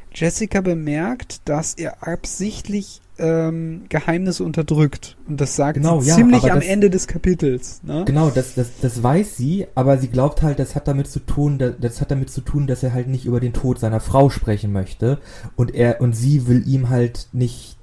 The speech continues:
Speaker 2: da halt nicht auf den Zahn fühlen, weil das ist halt, äh,
Speaker 1: Mhm.
Speaker 2: der, der Tod seiner Frau. Das ist
Speaker 1: Mhm.
Speaker 2: halt
Speaker 1: Was Persönliches, klar.
Speaker 2: Ja, was sehr Persönliches.
Speaker 1: Also die, ja, ja, klar. Also die Frage ist halt eigentlich nur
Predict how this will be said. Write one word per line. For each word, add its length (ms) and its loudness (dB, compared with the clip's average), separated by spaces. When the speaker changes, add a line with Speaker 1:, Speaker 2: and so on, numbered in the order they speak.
Speaker 2:
da 180 4
halt 180 2
nicht 160 -2
auf 100 -4
den 120 0
Zahn 340 2
fühlen, 380 -2
weil 120 4
das 160 0
ist 120 -6
halt, 300 0
äh, 80 -4
Speaker 1:
Mhm. 160 0
Speaker 2:
der, 100 0
der 160 0
Tod 220 0
seiner 240 0
Frau. 400 4
Das 140 -4
ist 120 -2
Speaker 1:
Mhm. 60 2
Speaker 2:
halt 400 2
Speaker 1:
Was 180 0
Persönliches, 640 -4
klar. 240 -2
Speaker 2:
Ja, 120 6
was 120 2
sehr 100 8
Persönliches. 680 8
Speaker 1:
Also 460 6
die, 480 0
ja, 160 4
ja, 100 4
klar. 280 -4
Also 260 -2
die 160 0
Frage 400 -2
ist 260 -4
halt 140 0
eigentlich 560 -4
nur 480 -2